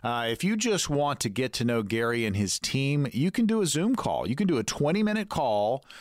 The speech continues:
There's no cost, no obligation. There's no pressure. Just a get-to-know-you type phone call and see if you wanna take the next step. How do you do it?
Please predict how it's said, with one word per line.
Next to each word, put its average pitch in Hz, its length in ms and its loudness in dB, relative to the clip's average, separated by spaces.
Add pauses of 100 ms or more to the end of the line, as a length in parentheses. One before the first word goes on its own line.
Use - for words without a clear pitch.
(160)
There's 113 200 0
no 139 160 2
cost, 160 380 0
no 139 160 2
obligation. 139 600 0
There's 113 180 0
no 131 140 0
pressure. 127 400 -2
Just 202 260 -2
a 175 80 0
get-to-know-you 139 880 0
type 117 300 -4
phone 156 260 0
call 110 360 0 (240)
and 135 160 0
see 254 200 0
if 220 100 -2
you 226 80 2
wanna 208 300 2
take - 300 -4
the 90 100 -2
next 80 300 -4
step. - 380 -6 (300)
How 104 160 -2
do 127 80 0
you 143 100 0
do 196 220 0
it? - 80 -6